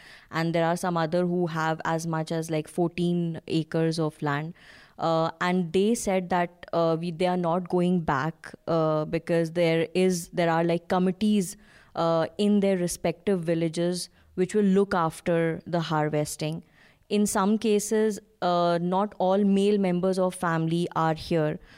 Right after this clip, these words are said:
So if, like, two of them are here, two other brothers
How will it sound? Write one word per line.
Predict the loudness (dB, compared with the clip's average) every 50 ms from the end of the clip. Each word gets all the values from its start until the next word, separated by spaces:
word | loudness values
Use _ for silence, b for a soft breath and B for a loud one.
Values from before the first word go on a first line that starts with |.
| B B B
So | -4 -2 0
if, | 2 2 0 0 -2 -2
like, | 0 0 0 -2 -4 -4
two | 0 2 2
of | 2 2 2 0
them | 0 2 2 2
are | 2 0
here, | 0 0 0 2 2 2 0
two | 0 -2 -2 -2 0 0 0 -2 -4 -6 -6 _
other | -2 0 2 2 0
brothers | 2 2 0 0 2 2 2 0 0 -2